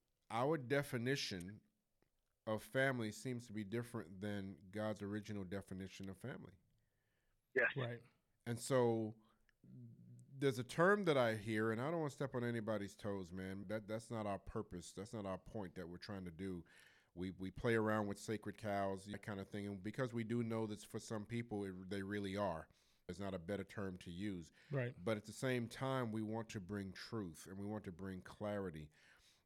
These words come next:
Speaker 1: I hear a statement that just bothers me, man. And the statement is, "Well, for me, well, for me." That's the
Speaker 3: Right.
Speaker 1: whole statement.
Speaker 3: <laughs>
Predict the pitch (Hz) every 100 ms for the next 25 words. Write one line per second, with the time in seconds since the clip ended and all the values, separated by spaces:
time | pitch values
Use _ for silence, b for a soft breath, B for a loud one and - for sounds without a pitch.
0 | _ 110 135 165 143 147 139 120 - 135
1 | 135 104 101 92 _ - 95 90 117 104
2 | 95 98 139 120 - - 87 85 107 101
3 | - 117 104 85 82 76 73 - - -
4 | _ _ _ _ _ _ b b b b
5 | b - 110 104 104 - 160 151 123 107
6 | 104 104 104 - - _ - 110 113 110
7 | - 104 123 143 101 117 - _ _ _
8 | _ _ _ 98 117 120 - 113 120 139
9 | 92 107 139 127 127 135 160 156 120 -
10 | 143 - 143 - 127